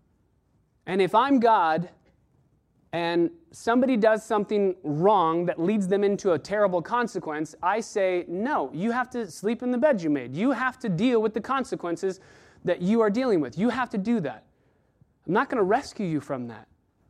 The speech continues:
I told you this was gonna happen, and you're getting what you deserve." And guys, that's why the book of Judges is so amazing. And that's why you're glad I'm not God.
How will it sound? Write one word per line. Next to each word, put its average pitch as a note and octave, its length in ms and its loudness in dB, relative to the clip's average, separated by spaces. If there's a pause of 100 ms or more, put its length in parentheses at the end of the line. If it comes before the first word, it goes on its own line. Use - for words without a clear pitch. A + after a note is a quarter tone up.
(580)
I F3+ 80 4
told A#3+ 380 2
you B3 80 2
this G3+ 200 -2
was G3 120 -4
gonna F3+ 180 0
happen, F#3+ 520 -4 (1500)
and E3 160 0
you're E3 80 4
getting F#3 260 2
what F#3 140 -2
you F#3 100 -2
deserve." F3 560 -2 (1500)
And F3 80 -6
guys, F#3+ 180 2
that's - 460 -4 (160)
why F#3 560 0
the D#3+ 100 -4
book D3+ 220 -4
of C3+ 80 -6
Judges C3+ 380 -6
is A#2+ 100 -14
so C3 140 -10
amazing. A#2+ 460 -12 (300)
And D#3 100 -6
that's - 140 -8
why G3 140 0
you're D#3 160 -2
glad D3 260 -2
I'm B2+ 120 -8
not B2+ 180 -8
God. D3+ 320 -2